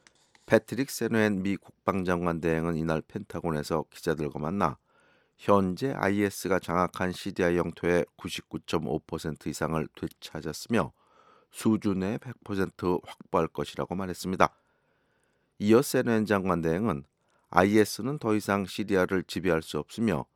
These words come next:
많은 병력을 모을 수도 없다며, 시리아는 더 이상 안전한 피난처가 아니라고 말했습니다. 이어 세노엔 장관 대행은 또 시리아 주둔 미군 철수 작전이 현재 초기 단계에 있다고 말했습니다.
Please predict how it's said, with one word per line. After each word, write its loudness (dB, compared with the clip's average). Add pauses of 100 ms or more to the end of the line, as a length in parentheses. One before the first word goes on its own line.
(340)
많은 2
병력을 0
모을 2
수도 -2
없다며, -2 (360)
시리아는 2
더 -2
이상 -2
안전한 0
피난처가 -2
아니라고 -2
말했습니다. -2 (920)
이어 6
세노엔 0
장관 0
대행은 0
또 4 (500)
시리아 2
주둔 0
미군 0
철수 -4
작전이 0 (340)
현재 4
초기 -8
단계에 4
있다고 -2
말했습니다. 0